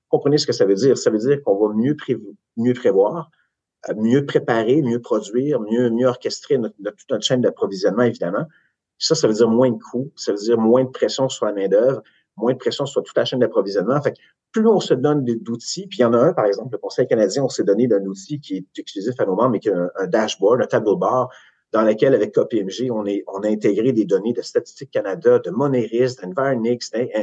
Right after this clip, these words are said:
Interac. Et le cumul de ces informations-là permet de mieux comprendre à l'échelle de tout le pays où sont les secteurs où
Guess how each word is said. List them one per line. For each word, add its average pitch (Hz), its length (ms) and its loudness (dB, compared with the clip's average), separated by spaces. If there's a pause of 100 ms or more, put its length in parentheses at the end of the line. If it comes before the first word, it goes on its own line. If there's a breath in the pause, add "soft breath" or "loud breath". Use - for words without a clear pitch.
(240)
Interac. 123 440 -2 (460 soft breath)
Et 113 100 4
le 110 140 4
cumul 170 460 2
de 127 80 2
ces 113 220 -2
informations-là 110 680 -2 (160)
permet 131 480 2
de 110 120 -2
mieux 123 240 0
comprendre 131 380 -2
à 110 60 2
l'échelle 110 280 0
de 101 60 -2
tout 170 140 -6
le - 40 -10
pays 127 320 -2 (380 soft breath)
où 135 80 -8
sont 170 160 2
les 147 100 4
secteurs 143 440 -4
où 110 60 -10